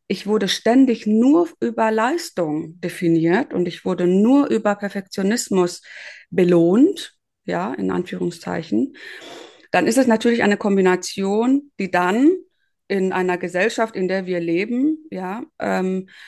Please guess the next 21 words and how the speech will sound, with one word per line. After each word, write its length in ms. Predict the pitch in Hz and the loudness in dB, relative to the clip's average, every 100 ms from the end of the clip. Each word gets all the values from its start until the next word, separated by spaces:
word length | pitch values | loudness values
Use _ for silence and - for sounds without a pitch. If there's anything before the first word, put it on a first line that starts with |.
| - _ - | -20 _ -8
äh, 240 | - - | -6 -4
wo 200 | 180 185 | -2 0
wir 80 | 190 | 2
bestimmte 380 | 185 - 202 180 | 0 0 0 0
Schönheitsideale 880 | - 226 233 226 202 208 214 214 208 | 2 4 2 0 0 2 2 0 0
haben, 580 | 202 202 202 196 202 _ _ _ _ _ | -2 -2 -2 -4 -6 _ _ _ _ _
äh, 800 | - 190 180 180 - - - - | -4 -2 -2 -4 -6 -8 -10 -6
das 200 | 196 185 | -4 -4
Thema 380 | - 202 190 185 | 0 2 2 2
Essen 440 | 220 226 - 226 214 | 0 0 2 2 2
und 180 | 180 175 | 0 -2
Figur 680 | 185 175 220 226 220 214 | -6 -4 0 2 2 0
und 160 | 180 175 | -2 -4
Gewicht 480 | 180 175 220 220 - | -4 0 -2 -2 -12
total 340 | 190 196 190 | -8 -2 0
wichtig 360 | 202 - 160 - | 0 -2 -8 -4
wird 180 | 156 - | -6 -4
für 100 | 165 | -4
die 140 | 151 | -4
Person. 640 | - 151 - 143 - - 339 - - - - _ _ | -6 -6 -2 0 4 4 2 -6 -20 -20 -20 _ _
Und 440 | 185 196 185 185 | 2 4 4 0